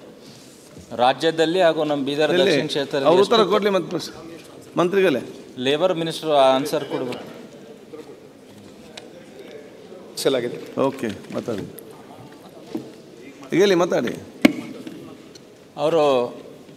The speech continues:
Speaker 1: uttare kottidaru ಅಧ್ಯಕ್ಷರೇ, but ಕ್ಲಿಯರ್ agilla. ರಾಜ್ಯದಲ್ಲಿ ಐದು ಕಾರ್ಮಿಕ ಭವನ ನಿರ್ಮಾಣ ಮಾಡ್ತೀವಿ ಅಂತ ಇಲ್ಲಿ ಹೇಳಿದ್ದಾರೆ. ಅದರಲ್ಲಿ ಮೂರು ಕಾರ್ಮಿಕ ಭವನಕ್ಕೆ,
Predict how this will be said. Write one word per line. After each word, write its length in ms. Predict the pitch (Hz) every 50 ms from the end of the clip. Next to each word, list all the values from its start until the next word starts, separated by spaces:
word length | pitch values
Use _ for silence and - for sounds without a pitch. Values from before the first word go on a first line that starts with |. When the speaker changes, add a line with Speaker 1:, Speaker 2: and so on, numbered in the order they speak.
| - -
Speaker 1:
uttare 320 | 135 131 - 185 180 190
kottidaru 480 | 180 180 170 160 - 190 175 185 180 170
ಅಧ್ಯಕ್ಷರೇ, 720 | 160 147 165 160 - - 151 131 135 139 151 165 160 - - - - - - - - - - - - - - - 269 262 - - - - - - - - - -
but 120 | 120 131 131
ಕ್ಲಿಯರ್ 440 | 131 - - 143 151 165 180 185 185
agilla. 320 | 180 175 165 170 156 143 135 135 151 - - - - - - 117
ರಾಜ್ಯದಲ್ಲಿ 640 | 123 131 147 - 98 190 180 175 185 180 180 180
ಐದು 760 | 180 160 143 151 180 202 175 185 196 185 170 151 143 135 - - - - - - - - - - - - - - - - - - -
ಕಾರ್ಮಿಕ 440 | 131 123 147 175 180 190 185 190 190
ಭವನ 320 | 175 165 170 170 170 175
ನಿರ್ಮಾಣ 380 | 175 165 160 156 165 170 170 175
ಮಾಡ್ತೀವಿ 380 | 165 160 160 151 160 160 156
ಅಂತ 140 | 160 175 165
ಇಲ್ಲಿ 140 | 170 143 135
ಹೇಳಿದ್ದಾರೆ. 480 | 147 143 147 147 143 131 113 101 87 - - - - - - - - - - - - - - - -
ಅದರಲ್ಲಿ 320 | 131 139 165 185 190 190
ಮೂರು 340 | 185 175 165 170 202 214 214
ಕಾರ್ಮಿಕ 460 | 214 196 185 180 190 190 196 185 196
ಭವನಕ್ಕೆ, 880 | 196 185 165 180 175 170 170 165 170 - 202 185 151 143 151 170 170 -